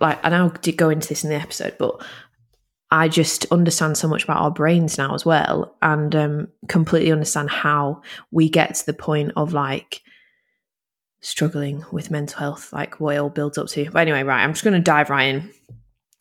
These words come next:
with my story. Um, so I, I am twenty-four years old now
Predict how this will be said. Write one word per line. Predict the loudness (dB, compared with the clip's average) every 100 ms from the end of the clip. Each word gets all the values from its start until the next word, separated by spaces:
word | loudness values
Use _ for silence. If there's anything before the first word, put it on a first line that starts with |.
| -16 -4
with | -2
my | 2 2
story. | 0 -2 -2 -4 -8 -16 -14 -16 -2
Um, | 2 4 4 2 -2
so | -4 2 4 6 6 2 2
I, | 2 2 2 2 2 4 2 0 -12 _ _ _ 0
I | 4
am | 4
twenty-four | 4 4 4 2 0
years | 2 0 -2
old | -4 -4
now | -2 -4